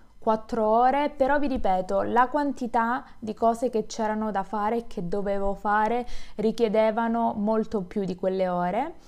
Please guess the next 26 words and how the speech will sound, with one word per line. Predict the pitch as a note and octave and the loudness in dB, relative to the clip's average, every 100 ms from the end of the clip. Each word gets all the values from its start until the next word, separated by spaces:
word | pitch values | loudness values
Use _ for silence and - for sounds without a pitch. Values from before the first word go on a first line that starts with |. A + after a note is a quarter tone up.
| - - | -18 -12
e | - B3+ | -4 -2
di | B3+ | 0
conseguenza | C4+ C4+ D#4 C4 A3+ A3+ B3 | -2 -2 0 0 0 -2 -4
nel | B3 G#3+ | -4 -2
weekend, | G#3 A3+ G#3+ G3 G3 G3+ | -4 -2 -2 -2 -4 -2
eh, | A3 A3+ A3+ - F#3+ F#3 F3+ F3+ F3+ F3+ - - - | 0 0 -2 -8 -6 -4 -4 -4 -6 -8 -14 -12 0
ho | A#3 A#3 - - - - | 4 4 2 -4 -12 -10
avuto | - G#3 G#3+ G#3+ G#3 A3+ A3 A3 - | -4 -2 0 0 0 0 0 -2 -6
davvero | - G3+ F#3+ G#3 G#3 | -8 -6 -4 -4 -4
tanta | G3 F#3 G3+ | -4 -6 -6
difficoltà, | F#3+ F3+ G#3+ F#3 F3+ - F#3 G3 D4 - - - - - | -8 -10 -8 -6 -6 -4 -2 -2 -4 -8 -12 -14 -8 2
perché | A#3+ A#3+ - C4 A#3 A#3 - | 4 4 -2 0 2 2 0
oltre | B3+ C4+ C4 | -2 0 0
allo | A#3 G#3+ | 2 0
studio | A3 - B3+ C4+ C4 C#4+ D4 | -2 -8 -4 -2 0 0 0
nel | C#4+ G3+ | -2 -6
weekend | G3 A3 A3+ A3+ A#3 A#3 A#3+ A#3 | -6 -4 -4 -2 -2 -2 -2 -4
ci | G#3 | -8
sono | G3 F#3 | -6 -6
state | F#3+ - G3 F#3+ G3 F#3+ | -4 2 2 2 0 0
tantissime | G#3 G#3 G3+ A#3+ - A3+ G#3+ | 0 0 0 -4 -2 -2 -2
altre | G#3+ A3+ G#3+ | -2 -2 0
cose | G#3 G#3 A#3 | 2 0 0
da | G3 | -4
dover, | G3 F#3+ F#3+ F#3+ | -4 -2 -2 -2
eh, | F#3+ F3+ F3+ F3+ F3 | -2 -4 -2 -4 -4